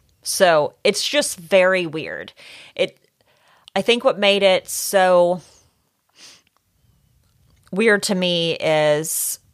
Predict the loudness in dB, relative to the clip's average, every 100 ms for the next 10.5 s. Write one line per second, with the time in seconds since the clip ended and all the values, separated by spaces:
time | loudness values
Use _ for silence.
0 | _ _ _ _ _ _ _ _ _ _
1 | _ _ _ -4 -2 -2 -2 -2 0 0
2 | 0 -2 -2 0 -2 -4 -8 -6 -2 0
3 | -2 -4 -2 0 0 0 -2 -6 -16 _
4 | _ -6 -2 -2 0 0 2 0 0 -2
5 | 0 2 -2 -6 -4 -4 -4 -2 0 0
6 | -2 -4 -6 -4 -4 -4 -6 -8 -6 -2
7 | 0 0 0 -4 -10 _ _ _ _ _
8 | -4 -4 2 2 2 -2 -6 0 2 2
9 | -2 -6 -4 -6 -10 _ _ _ _ -2
10 | -2 -2 -8 -16